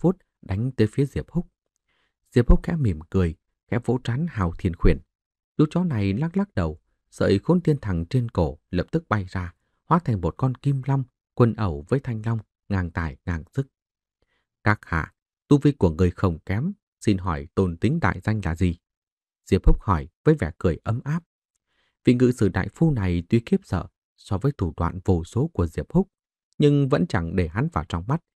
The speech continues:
điềm nhiên nói: "Nghiệp chướng, người không cần biết tên của bản tướng ta,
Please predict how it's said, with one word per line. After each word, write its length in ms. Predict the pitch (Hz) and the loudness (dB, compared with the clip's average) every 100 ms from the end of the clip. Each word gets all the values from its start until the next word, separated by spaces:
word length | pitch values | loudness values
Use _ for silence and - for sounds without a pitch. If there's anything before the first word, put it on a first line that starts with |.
| _ _ | _ _
điềm 300 | - 95 87 | 0 0 0
nhiên 160 | 85 107 | 0 0
nói: 220 | 95 147 - _ _ _ _ | -2 -6 -8 _ _ _ _
"Nghiệp 240 | - 98 - - | 2 4 4 0
chướng, 260 | - 127 214 - _ _ - | 2 4 2 -4 _ _ 0
người 280 | 98 95 95 | 4 6 4
không 180 | 104 92 | 2 0
cần 160 | 85 | -2
biết 200 | 120 170 | -2 0
tên 240 | 104 101 98 | 0 2 2
của 120 | 92 | 2
bản 220 | 85 76 | 0 -2
tướng 220 | - 131 | 0 2
ta, 260 | 170 113 | 2 -2